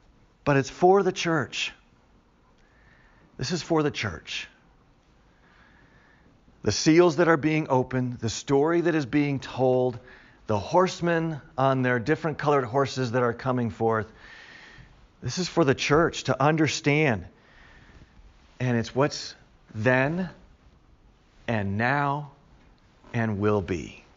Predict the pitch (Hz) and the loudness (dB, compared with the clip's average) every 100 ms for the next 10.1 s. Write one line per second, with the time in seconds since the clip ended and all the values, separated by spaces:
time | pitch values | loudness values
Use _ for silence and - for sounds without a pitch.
0 | _ _ _ _ _ _ - 113 135 151 | _ _ _ _ _ _ 2 6 6 6
1 | 151 117 92 87 78 - - - _ _ | 4 2 -2 -8 -12 -12 -12 -12 _ _
2 | _ - - - - - 113 127 127 147 | _ -20 -20 -20 -20 0 4 4 4 0
3 | 127 165 170 147 131 127 - 135 143 196 | 4 2 2 0 0 0 2 4 6 4
4 | 202 214 208 185 185 - 156 - - - | 4 0 2 4 4 2 0 -2 -6 -20
5 | _ - - - - - - - - - | _ -20 -20 -20 -20 -20 -20 -18 -4 -2
6 | 127 160 214 - 214 202 175 180 175 170 | 2 6 6 6 4 4 4 4 4 -2
7 | - - - - - - 160 151 147 - | -10 -20 -20 -20 -14 0 2 4 0 -4
8 | - - 156 175 143 160 160 156 151 156 | -8 2 4 4 4 4 4 2 2 2
9 | 151 123 107 101 101 90 - - 123 117 | 2 0 0 0 -4 -8 -16 -6 -2 0
10 | 127 | -2